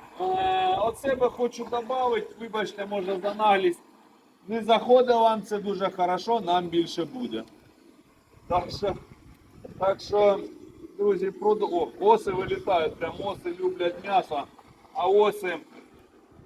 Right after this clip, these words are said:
дурного не їдять. Продовжуємо зараз смалити, знімемо, знімемо, роз-, розберемо і переважимо, тому що у нас...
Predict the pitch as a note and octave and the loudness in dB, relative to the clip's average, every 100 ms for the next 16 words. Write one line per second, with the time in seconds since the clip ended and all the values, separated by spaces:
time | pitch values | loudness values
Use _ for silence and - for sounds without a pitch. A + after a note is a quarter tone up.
0 | - F3 F3+ - F#3 F4 F3 - - G3 | -18 -12 -12 -6 -2 0 -2 -8 -14 -10
1 | D#3+ B3 - _ _ _ _ _ _ _ | -6 -6 -8 _ _ _ _ _ _ _
2 | _ _ _ _ _ - _ _ _ _ | _ _ _ _ _ -20 _ _ _ _
3 | _ _ - - _ _ _ _ - G#3 | _ _ -20 -20 _ _ _ _ -6 -2
4 | G#3+ G#3+ G#3+ F#3 E3+ F3+ F3+ F3 F#3 F#3 | 0 4 4 2 -4 -10 -10 -10 -6 -4
5 | F#3 - - G3+ G#3 A#3 - F3+ - - | -6 -8 -10 -4 -4 -4 -8 -10 -10 -10
6 | G#3+ G#3 F#3 F#3 F#3 E3+ - - - - | -8 -6 -6 -2 -2 -2 -8 -20 -20 -20
7 | - - - - - - - - - G3 | -20 -20 -20 -20 -20 -18 -18 -20 -16 -10
8 | G3+ F#3+ F#3 F#3 F#3+ F#3 - - - - | -6 -6 0 2 2 0 -4 -16 -20 -20
9 | - - - F3+ F#3 F3 - G3+ A3 A3 | -20 -20 -18 -8 -4 -4 -2 2 4 4
10 | F#3+ F3+ F3+ - F#3+ G3+ G3 D3+ D3+ - | 2 0 -4 -8 -4 2 2 2 -4 -10
11 | D3+ E3 E3+ E3+ F3 F#3 F#3+ | -12 -12 -16 -16 -10 -2 -2